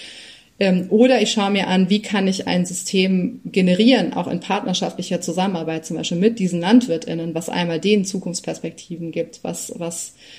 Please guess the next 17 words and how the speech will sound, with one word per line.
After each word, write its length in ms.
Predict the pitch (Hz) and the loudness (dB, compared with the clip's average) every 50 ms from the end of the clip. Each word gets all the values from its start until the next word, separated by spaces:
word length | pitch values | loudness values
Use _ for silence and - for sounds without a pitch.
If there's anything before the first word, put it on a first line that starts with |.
| - - _ _ - | -20 -20 _ _ -4
ähm, 320 | 180 175 165 170 170 - - | -2 -2 -2 -2 -4 -6 -6
dieses 460 | - 175 - - 208 220 220 202 208 - | -8 -8 -2 2 2 4 4 2 0 0
Fleckchen 460 | - 214 185 185 - - 180 165 165 | 0 0 0 -2 -2 -2 -2 -2 0
Land 540 | 175 196 226 214 185 180 202 - - - - _ _ - | 0 0 0 0 0 -2 -6 -8 -10 -14 -16 _ _ -10
Jahr 300 | - 180 180 180 190 202 | -6 -2 0 0 0 0
für 140 | 196 - 196 | 0 -2 -2
Jahr 560 | 170 160 165 165 170 180 180 185 185 - - - | 0 0 0 0 0 0 0 -2 -2 -6 -10 -12
besser 440 | 156 156 180 185 - - 160 143 | -6 -4 -4 -2 -2 -2 -4 -4
zurücklässt. 760 | - - - - 165 - - - 175 170 - - - - - _ _ - | -6 -8 -6 -6 -6 -6 -8 -10 -10 -10 -12 -14 -16 -18 -18 _ _ -10
So, 120 | - - | -8 -6
und 200 | - - 180 180 | -4 -4 0 0
das 120 | 202 208 | 2 4
ist 140 | 233 240 240 - | 2 2 2 2
für 80 | 208 | 0
mich 380 | 185 185 190 185 - - - _ _ _ _ _ _ _ _ _ _ _ _ _ _ _ _ _ _ _ _ _ - | 0 0 0 -2 -4 -8 -12 _ _ _ _ _ _ _ _ _ _ _ _ _ _ _ _ _ _ _ _ _ -6
regeneratives 1120 | 175 185 214 214 233 226 226 202 190 185 170 180 175 180 - - 180 175 170 170 165 - | 0 4 6 6 6 6 4 2 2 2 0 0 -2 -2 -4 -6 -6 -6 -4 -6 -6 -4
Denken 480 | - 165 160 156 - - 165 160 170 | -4 -4 -4 -6 -8 -8 -8 -8 -8